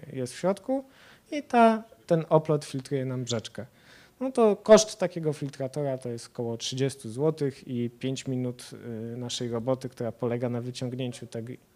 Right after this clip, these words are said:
gumki ze środka. E, to jest bardzo dobre rozwiązanie na początek do takich normalnych piw. Jak ktoś zaczyna przygodę z piwowarstwem, to naprawdę nie potrzeba nic więcej.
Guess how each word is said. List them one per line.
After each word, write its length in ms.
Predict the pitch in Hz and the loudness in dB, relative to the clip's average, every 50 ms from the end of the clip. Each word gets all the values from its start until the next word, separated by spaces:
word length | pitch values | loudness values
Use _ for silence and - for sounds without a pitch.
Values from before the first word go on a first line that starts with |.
| _ - | _ -10
gumki 360 | 143 135 135 123 120 - 127 | -6 -4 -4 -4 -4 -6 -6
ze 120 | 120 123 | -6 -6
środka. 440 | 113 - 123 110 104 - - 117 110 - _ _ - - - - - - - - - - _ _ | -6 -4 -4 -6 -6 -6 -12 -14 -14 -14 _ _ -20 -20 -20 -20 -20 -20 -20 -20 -20 -20 _ _
E, 640 | 156 147 147 151 156 160 165 165 170 180 185 185 190 208 247 349 _ _ _ | -8 -8 -6 -6 -6 -6 -6 -6 -6 -6 -8 -8 -10 -12 -14 -18 _ _ _
to 160 | - 359 330 | -4 -2 0
jest 140 | 294 247 208 | 2 2 10
bardzo 280 | 202 226 208 180 180 175 | 12 12 12 12 12 10
dobre 220 | 160 160 139 143 | 10 10 8 8
rozwiązanie 500 | 139 139 131 131 135 131 127 135 135 135 | 4 2 0 0 -2 0 0 0 0 0
na 100 | 127 127 | 0 -2
początek 580 | 120 - 117 - - 139 156 160 - 170 156 147 | -2 -4 -8 -2 0 0 2 6 4 4 4 4
do 260 | 127 131 127 127 123 123 | -2 -2 -2 -2 -4 -6
takich 340 | - 123 - - 127 - - | -8 -10 -10 -12 -16 -10 -8
normalnych 480 | 131 131 131 131 135 131 127 123 - | -6 -4 -2 -2 -2 -2 -4 -8 -10
piw. 240 | - - - 123 - | -8 -10 -10 -8 -6
Jak 100 | 127 123 | -10 -10
ktoś 260 | - _ - 135 127 | -10 _ -8 -6 -6
zaczyna 640 | 120 123 127 123 - - 143 135 131 127 123 127 131 127 - _ - _ _ _ | -6 -6 -8 -8 -6 -8 -8 -6 -2 -2 -2 -2 -2 -6 -14 _ -20 _ _ _
przygodę 360 | - - 131 139 139 135 139 | -6 -4 0 0 0 0 -2
z 60 | 131 | -6
piwowarstwem, 560 | - - 131 123 135 147 151 147 - - 147 | -6 -10 -10 -4 -4 -4 -4 -4 -6 -10 -8
to 80 | 135 143 | -8 -6
naprawdę 440 | 139 139 135 - 165 165 160 160 151 | -6 -6 -2 0 0 0 0 0 0
nie 80 | 147 | 0
potrzeba 400 | 143 147 131 - - 135 135 135 | -2 -2 -2 0 0 2 2 2
nic 220 | 131 131 131 127 127 | 0 0 -2 -4 -4
więcej. 420 | 123 120 113 117 - - 107 101 | -4 -6 -6 -6 -8 -8 -10 -12